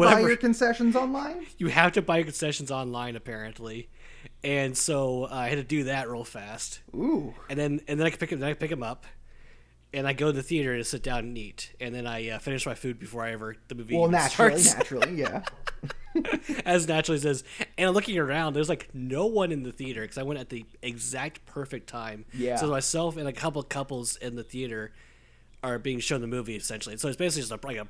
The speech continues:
Speaker 1: like a private screening, essentially,
Speaker 2: Yeah.
Speaker 1: from, from, just for me. It's great. <laughs>
Speaker 2: Nice.
Speaker 1: It was, it was nice. It was nice, actually. You know,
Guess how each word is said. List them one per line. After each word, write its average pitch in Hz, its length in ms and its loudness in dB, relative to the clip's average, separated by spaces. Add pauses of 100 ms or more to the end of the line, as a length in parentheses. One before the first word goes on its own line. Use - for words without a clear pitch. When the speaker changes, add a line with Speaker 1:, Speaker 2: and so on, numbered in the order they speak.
Speaker 1:
like 127 140 -4
a 104 60 -6
private 113 340 -4
screening, 123 420 -2
essentially, 131 380 -4
Speaker 2:
Yeah. 170 160 6
Speaker 1:
from, 151 180 2
from, 135 380 -2
just 160 160 -2
for 143 80 -8
me. 139 300 -4
It's 120 100 -8
great. 156 400 -2
<laughs> - 1080 -4 (220)
Speaker 2:
Nice. 170 320 2
Speaker 1:
It 185 40 2
was, 156 180 4
it - 20 2
was 143 120 0
nice. 139 380 0 (160)
It - 60 -6
was 185 140 2
nice, 175 200 4
actually. 147 220 -4
You 160 100 2
know, 147 220 2